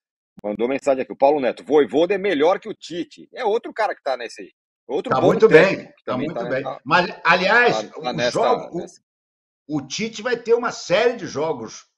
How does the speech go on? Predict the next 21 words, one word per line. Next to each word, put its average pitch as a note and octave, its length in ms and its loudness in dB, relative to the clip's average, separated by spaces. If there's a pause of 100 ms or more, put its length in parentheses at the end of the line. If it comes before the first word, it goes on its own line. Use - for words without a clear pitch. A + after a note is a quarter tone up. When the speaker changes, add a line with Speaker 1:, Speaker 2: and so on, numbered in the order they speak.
Speaker 2:
difíceis, - 720 -14 (560)
porque A#2 180 -2
ele D3 120 -2
pega A#2 260 -8
o F#2 60 -18
Palmeiras, F3 480 -4
Speaker 1:
Isso. C3+ 120 -6
Speaker 2:
ele - 100 -12
pega C3 240 -6
o C3 40 -4
Atlético D#3+ 520 -2
Mineiro, D3 600 2 (220)
ele D#3+ 240 0
pega C#3+ 340 0
o C3 40 -8
Fluminense, D#3 880 -4
ele F3+ 220 -2
pega F3 340 -2
o D#3 40 -6
Fortaleza. E3+ 880 -2
Speaker 1:
Isso. - 140 -10